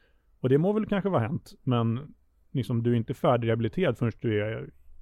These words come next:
helt hel, och liksom sidlig rörlighet och så vidare. Det känns som att det är, det är lätt hänt att släppa rehaben så fort man är liksom i matchdugligt skick. Och då tror jag att risken för att man gör illa sig igen bara är större.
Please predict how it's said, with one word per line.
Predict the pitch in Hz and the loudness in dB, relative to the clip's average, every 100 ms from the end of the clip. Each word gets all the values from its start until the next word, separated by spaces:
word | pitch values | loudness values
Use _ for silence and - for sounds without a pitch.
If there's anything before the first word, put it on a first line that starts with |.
| - | -16
helt | - 113 104 | -6 -2 -2
hel, | - 208 117 110 | -4 -4 -2 -2
och | 113 | -4
liksom | 135 139 120 117 | -6 -8 -4 -4
sidlig | - 123 113 113 | 0 0 2 2
rörlighet | 113 107 104 101 | 2 2 -2 -4
och | 113 | -6
så | - | -8
vidare. | 123 123 117 | -8 -6 -4
Det | 117 | -4
känns | 110 123 | -2 -2
som | 131 | 0
att | 120 | -2
det | - 117 | 2 2
är, | 113 - _ - - _ | 0 -4 _ -20 -20 _
det | - 123 | 0 2
är | |
lätt | 151 - | 2 0
hänt | - 151 123 107 | 2 2 2 0
att | 117 | -4
släppa | - 139 123 - 156 | -2 0 0 2 4
rehaben | 131 143 120 117 107 | 6 6 4 2 0
så | 107 | 0
fort | 123 120 | -2 0
man | 117 113 | 0 -2
är | 104 | -2
liksom | 104 117 | -4 -2
i | |
matchdugligt | 107 120 - - 117 110 110 | 0 -2 -4 -4 -2 0 -2
skick. | - - - - - - - - - - _ - _ | 2 0 0 -10 -20 -20 -20 -20 -20 -20 _ -20 _
Och | 151 | -2
då | 123 123 | 2 4
tror | 117 117 | 4 2
jag | 110 | 0
att | |
risken | 117 123 - 113 | 0 -2 -2 -2
för | |
att | 110 | -2
man | 113 110 117 131 135 | -2 -4 -6 -8 -4
gör | 113 | -2
illa | 110 107 | 0 -2
sig | 104 120 | 0 2
igen | 123 107 | 2 0
bara | 101 110 | -2 -4
är | |
större. | - 127 107 120 | -2 0 0 -4